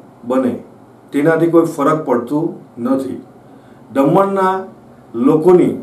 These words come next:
ખાસ કરીને નગરપાલિકાના લોકોની જે સમસ્યાઓ છે, રસ્તા, ગટરમાંથી ઉભરાતું ગંદુ પાણી, એસ ટી પી લાઇન,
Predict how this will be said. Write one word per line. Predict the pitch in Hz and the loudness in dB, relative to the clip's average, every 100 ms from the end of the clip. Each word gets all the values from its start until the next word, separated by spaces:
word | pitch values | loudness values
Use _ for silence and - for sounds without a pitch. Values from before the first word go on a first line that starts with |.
| - - | -14 -8
ખાસ | 151 160 | -4 -4
કરીને | - 165 165 160 | -2 -2 0 0
નગરપાલિકાના | 135 120 185 170 165 156 156 147 143 143 | 2 4 4 4 2 2 0 0 0 2
લોકોની | 127 127 143 127 - - - - - - - | 0 0 -2 -2 -2 -10 -20 -20 -20 -20 -10
જે | 120 175 | 2 4
સમસ્યાઓ | 175 151 165 175 170 165 165 | 4 0 0 2 4 6 4
છે, | 165 147 - - - - - | 2 -2 -4 -8 -20 -20 -8
રસ્તા, | 123 139 - 160 143 143 - - - - - 107 | -4 -4 -2 0 0 0 -4 -14 -20 -20 -12 -4
ગટરમાંથી | 127 143 147 139 131 147 | 0 0 0 0 0 0
ઉભરાતું | 131 117 135 135 143 139 | 0 0 2 2 2 -2
ગંદુ | 117 117 120 135 | -2 -2 0 -2
પાણી, | 127 123 135 139 | -2 -2 -2 -2
એસ | 131 120 | -4 -6
ટી | - | -6
પી | 131 139 | -4 -2
લાઇન, | 131 123 131 139 | 0 0 -2 0